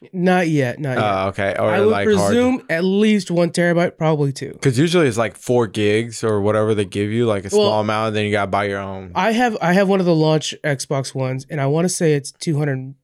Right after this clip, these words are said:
Speaker 1: two hundred gigabytes,
Speaker 2: Oh,
Speaker 1: two hundred fifty gigabytes.
Speaker 2: okay. Okay, yeah, that's right.
Speaker 1: Yeah.
Speaker 2: But two hundred fifty gigs
Speaker 1: I, I
Speaker 2: ain't
Speaker 1: fill it
Speaker 2: that
Speaker 1: up right
Speaker 2: much.
Speaker 1: away. Yeah.
Speaker 2: Yeah, it's, like, three games.
Speaker 1: Yeah.
Speaker 2: Especially,
Speaker 1: With
Speaker 2: like,
Speaker 1: the
Speaker 2: games, like, Red Dead Redemption's, like, about
Speaker 1: Exactly.
Speaker 2: eighty.
Speaker 1: Yeah, yeah, yeah, at
Speaker 2: That's
Speaker 1: least.
Speaker 2: why I'm like,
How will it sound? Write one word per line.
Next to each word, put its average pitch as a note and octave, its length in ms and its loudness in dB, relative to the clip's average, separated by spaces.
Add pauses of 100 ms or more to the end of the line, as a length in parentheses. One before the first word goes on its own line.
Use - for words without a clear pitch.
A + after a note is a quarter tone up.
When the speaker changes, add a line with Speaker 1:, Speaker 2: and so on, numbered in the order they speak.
Speaker 1:
two G#3+ 140 0
hundred E3 240 2
gigabytes, D3 520 -2
Speaker 2:
Oh, B2 60 0
Speaker 1:
two A#2 60 2
hundred G#2 260 0
fifty C#3 80 -2
gigabytes. A#2+ 600 -6
Speaker 2:
okay. G#3+ 60 -4 (160)
Okay, F#2+ 100 -4
yeah, F2+ 340 -8
that's - 200 -18
right. F2 260 -14
Speaker 1:
Yeah. B2+ 160 2
Speaker 2:
But B2+ 160 0
two D3+ 140 2
hundred B2+ 160 0
fifty - 200 -12
gigs A#2+ 400 -10 (220)
Speaker 1:
I, E3+ 60 0
I D#3+ 140 0
Speaker 2:
ain't E3 80 0
Speaker 1:
fill F3+ 100 2
it - 20 4
Speaker 2:
that E3+ 100 2
Speaker 1:
up D3+ 100 -4
right C#3 80 2
Speaker 2:
much. B2+ 80 -2
Speaker 1:
away. A2+ 180 -2 (280)
Yeah. - 160 -10
Speaker 2:
Yeah, C3 120 2
it's, A#2 100 -4
like, G#2 160 -4 (180)
three A#2 180 -6
games. A2 420 -8
Speaker 1:
Yeah. C3+ 260 0
Speaker 2:
Especially, B2+ 300 -2
Speaker 1:
With B2+ 60 2
Speaker 2:
like, A#2 160 0
Speaker 1:
the A#2 60 -2
Speaker 2:
games, A#2 300 -4 (300)
like, A#2 180 0
Red A#2 160 2
Dead A#2+ 180 2
Redemption's, G#2+ 540 0
like, G2 160 -2
about G#2 240 -2
Speaker 1:
Exactly. G2+ 160 -2
Speaker 2:
eighty. F#2+ 300 -6
Speaker 1:
Yeah, C#3+ 180 0 (100)
yeah, C#3+ 200 0 (180)
yeah, C#3 140 -2
at B2+ 80 0
Speaker 2:
That's - 80 0
Speaker 1:
least. A#2+ 80 -4
Speaker 2:
why A2+ 120 2
I'm G#2+ 100 -2
like, G2+ 220 -4